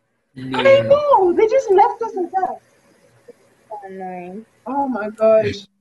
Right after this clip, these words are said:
Speaker 2: At first you think it's boring, but honestly, I'm just
Speaker 3: It's, like, amazing.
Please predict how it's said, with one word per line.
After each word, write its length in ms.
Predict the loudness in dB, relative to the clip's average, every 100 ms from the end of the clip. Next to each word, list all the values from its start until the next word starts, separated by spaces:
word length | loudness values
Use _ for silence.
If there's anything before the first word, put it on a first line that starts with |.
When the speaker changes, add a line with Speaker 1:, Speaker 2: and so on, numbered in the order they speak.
| _
Speaker 2:
At 160 | 0 2
first 280 | 2 2 0
you 120 | -10 -10
think 220 | -8 -8
it's 160 | -8
boring, 480 | -4 0 0 -2 -8 -12
but 200 | -2 -2 0
honestly, 600 | 0 0 -4 -12 -18 -18 _ _ _
I'm 140 | -4 -2
just 220 | -6 -12 _ _
Speaker 3:
It's, 180 | -6 0
like, 140 | 0 0
amazing. 540 | -4 -6 -8 -10 -18